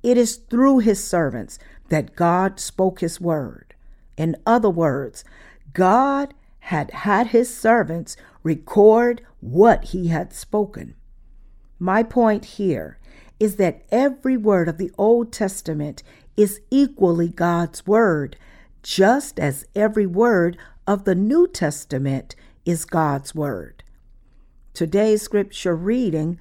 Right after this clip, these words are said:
that the Apostle John spoke of in John chapter one, verse one to fourteen, is also of the God-spoken word,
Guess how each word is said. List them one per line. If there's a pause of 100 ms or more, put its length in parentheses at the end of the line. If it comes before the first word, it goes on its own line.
(340)
that
the
Apostle
John
spoke
of (360)
in
John
chapter
one, (340)
verse
one
to
fourteen, (360)
is (100)
also (300)
of
the
God-spoken
word,